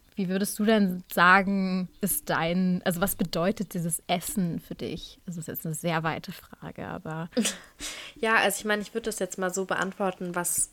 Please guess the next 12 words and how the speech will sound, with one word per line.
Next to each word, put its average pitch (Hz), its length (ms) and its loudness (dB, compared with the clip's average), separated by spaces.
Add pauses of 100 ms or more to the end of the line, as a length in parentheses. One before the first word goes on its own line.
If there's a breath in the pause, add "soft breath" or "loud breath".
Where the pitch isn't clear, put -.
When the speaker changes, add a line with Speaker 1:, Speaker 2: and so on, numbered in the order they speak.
(100)
Speaker 2:
ähm, 170 600 -4 (200)
für 190 120 -6
mich 180 300 -4
Essen 175 420 -2
so 170 280 -2 (280)
mit 175 180 -8 (380)
familiärem 180 760 0
Speaker 1:
Mhm. 185 180 4
Speaker 2:
Kontext 240 480 2
irgendwie 233 180 -2
bedeutet. 240 580 -4
Also 185 380 -4